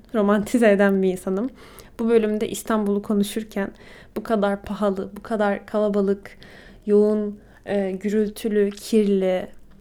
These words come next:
tozlu dumanlı, gerçekten çarpık bir şehri nasıl bu kadar sevebilir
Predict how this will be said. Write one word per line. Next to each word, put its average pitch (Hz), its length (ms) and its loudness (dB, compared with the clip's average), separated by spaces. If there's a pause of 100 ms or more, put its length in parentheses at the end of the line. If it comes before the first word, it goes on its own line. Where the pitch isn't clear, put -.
(260)
tozlu 214 500 2
dumanlı, 185 540 0
gerçekten 226 880 -2
çarpık 202 600 -2
bir 208 240 -2
şehri 208 600 -2
nasıl 220 380 -2
bu - 60 -14
kadar 196 300 0
sevebilir 208 640 -2